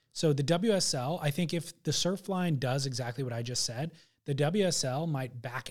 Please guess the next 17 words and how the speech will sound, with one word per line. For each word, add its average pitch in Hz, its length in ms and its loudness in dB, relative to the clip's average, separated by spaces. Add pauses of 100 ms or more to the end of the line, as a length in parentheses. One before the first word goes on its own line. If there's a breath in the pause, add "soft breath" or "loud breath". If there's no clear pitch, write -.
out 127 260 -6
of 151 180 -2
some 151 200 0
of 151 80 0
the 143 60 0
things 147 260 -2
that 135 100 -4
they've 135 160 -2
been 127 140 -2
dabbling 139 460 -2
in 180 180 -2
and 139 180 -2
focus 131 440 -4
on 120 200 -6
running 117 280 -4
surf 110 320 -6
contests. - 600 -8